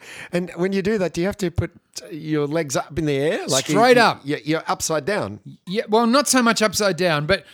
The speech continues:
Speaker 2: it's like you're having a curette.
Speaker 1: <laughs> Yes.
Speaker 2: Like they're, like they're doing, you know,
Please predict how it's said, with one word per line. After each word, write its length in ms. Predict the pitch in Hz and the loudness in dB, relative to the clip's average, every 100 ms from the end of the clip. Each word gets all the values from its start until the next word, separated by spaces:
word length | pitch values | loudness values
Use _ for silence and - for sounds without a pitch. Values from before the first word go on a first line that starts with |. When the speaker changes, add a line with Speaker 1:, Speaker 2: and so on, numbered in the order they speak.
| - - | -20 -4
Speaker 2:
it's 180 | 208 - | -2 2
like 240 | 247 262 | 2 2
you're 100 | 226 | 4
having 280 | 196 202 180 | 2 2 0
a 40 | |
curette. 500 | 160 - 208 190 190 - _ _ _ _ _ _ _ _ | -4 -2 2 2 0 -4 _ _ _ _ _ _ _ _
Speaker 1:
<laughs> 60 | 143 - - _ _ _ _ _ _ - - - _ _ | -14 -14 -16 _ _ _ _ _ _ -16 -16 -16 _ _
Yes. 80 | - | -2
Speaker 2:
Like 180 | 175 185 | 0 2
they're, 160 | 196 185 | 0 2
like 220 | 202 202 | 2 4
they're 100 | 196 | 2
doing, 380 | 156 214 196 185 | 2 0 0 -2
you 100 | 196 | 0
know, 280 | 160 214 | 2 0